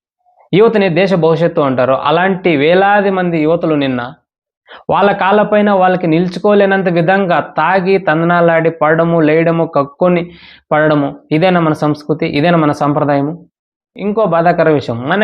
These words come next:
ఇంటి ఆడబిడ్డలు ఈక్వాలిటీ, ట్రెండింగ్, మేము మీతో సమానం అని వీళ్ళు కూడా వాళ్ళకన్నా ఎక్కువగా తాగి, పడి, లేయడము, కక్కుని దొరలడం. ఇదేనా మన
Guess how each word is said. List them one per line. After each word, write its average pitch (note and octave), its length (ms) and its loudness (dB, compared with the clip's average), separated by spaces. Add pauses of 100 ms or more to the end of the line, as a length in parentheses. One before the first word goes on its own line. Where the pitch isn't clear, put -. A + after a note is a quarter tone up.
(120)
ఇంటి A3+ 260 2
ఆడబిడ్డలు E3 600 0 (480)
ఈక్వాలిటీ, G3+ 640 2 (160)
ట్రెండింగ్, F#3+ 560 0 (160)
మేము G#3 280 2
మీతో F#3 280 2
సమానం E3 440 0
అని D#3+ 220 2
వీళ్ళు G3+ 280 2
కూడా G3+ 200 2
వాళ్ళకన్నా F3 460 2
ఎక్కువగా E3 260 0 (140)
తాగి, D#3 300 0 (180)
పడి, D#3 320 0
లేయడము, D#3 420 2
కక్కుని D3 500 -2
దొరలడం. C3+ 360 0
ఇదేనా E3+ 240 0
మన E3 140 0